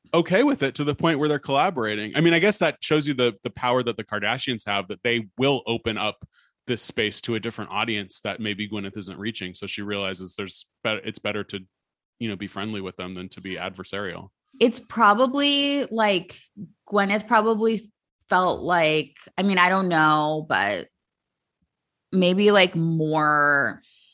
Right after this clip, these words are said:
Speaker 2: Kardashians are maybe, like, more mainstream and it's, like, a little bit less intimidating. I think people are intimidated to buy stuff on Goop because it has a reputation of being very expensive.
Speaker 1: Yeah.
Speaker 2: So they, like, won't even look,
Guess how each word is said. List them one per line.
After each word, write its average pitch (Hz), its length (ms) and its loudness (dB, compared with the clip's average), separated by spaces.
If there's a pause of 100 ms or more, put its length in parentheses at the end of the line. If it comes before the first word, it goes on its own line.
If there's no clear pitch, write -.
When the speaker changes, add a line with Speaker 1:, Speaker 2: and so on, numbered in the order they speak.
(320)
Speaker 2:
Kardashians 190 600 2
are 190 80 -2
maybe, 170 240 -4
like, 156 160 0
more 147 400 2
mainstream 143 920 -4
and 165 160 4
it's, 156 140 -2
like, 160 140 2
a - 40 0
little 156 260 2
bit 180 180 -2
less 127 220 0
intimidating. 147 760 -2
I 170 80 2
think 214 180 -2
people 302 220 -2
are 311 120 2
intimidated 139 760 -4
to 175 80 -8
buy 147 160 0
stuff 156 240 -8
on 151 160 -4
Goop 147 220 -8
because 151 240 -8
it 135 80 -4
has 139 240 -6
a 147 40 -4
reputation 151 480 -8
of 135 80 -6
being 143 200 -6
very 143 180 -6
expensive. 170 840 -4 (200)
Speaker 1:
Yeah. 95 220 -6 (180)
Speaker 2:
So 196 160 4
they, 175 140 6
like, 156 160 4
won't 156 200 2
even 151 240 -2
look, 147 260 -2